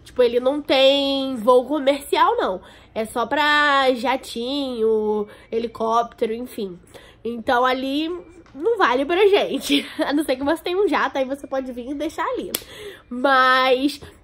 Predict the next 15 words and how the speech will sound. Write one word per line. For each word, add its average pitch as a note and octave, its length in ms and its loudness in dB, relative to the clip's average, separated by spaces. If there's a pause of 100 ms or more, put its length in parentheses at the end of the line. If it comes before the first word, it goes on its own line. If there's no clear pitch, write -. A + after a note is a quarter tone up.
(200)
o D#4 160 4
que E4 100 0
a E4+ 60 4
gente E4+ 260 2
tem D4+ 200 -2
acesso, E4+ 580 0
né, C#4+ 140 0
pessoas C4+ 400 0
normais, C4 460 -2
seres C4 260 -4
humanos B3+ 520 -4 (400)
com C#4 360 -2 (100)
<laughs> A#3 80 -8
uma C#4+ 320 0
condição C4 640 2